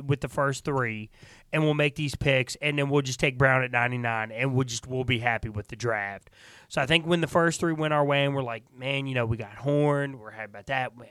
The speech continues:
we got Leatherwood, he fell to us. Okay, we got Basham." So we filled offensive tackle,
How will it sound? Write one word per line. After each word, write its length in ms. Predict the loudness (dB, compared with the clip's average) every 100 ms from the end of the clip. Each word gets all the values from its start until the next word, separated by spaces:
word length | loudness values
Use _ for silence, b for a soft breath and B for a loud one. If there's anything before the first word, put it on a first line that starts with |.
| -20
we 60 |
got 180 | -18 -6
Leatherwood, 500 | 0 0 0 -2 -4
he 60 | -6
fell 220 | -6 -8
to 120 | -10
us. 100 | -16 -12
Okay, 220 | -6 -6
we 80 | -6
got 200 | -8 -2
Basham." 460 | 2 2 0 -6 -8 B B B
So 120 | 2
we 120 | 2
filled 300 | 4 4 4 4
offensive 400 | 2 2 -4 -2
tackle, 540 | 2 2 2 -2 -4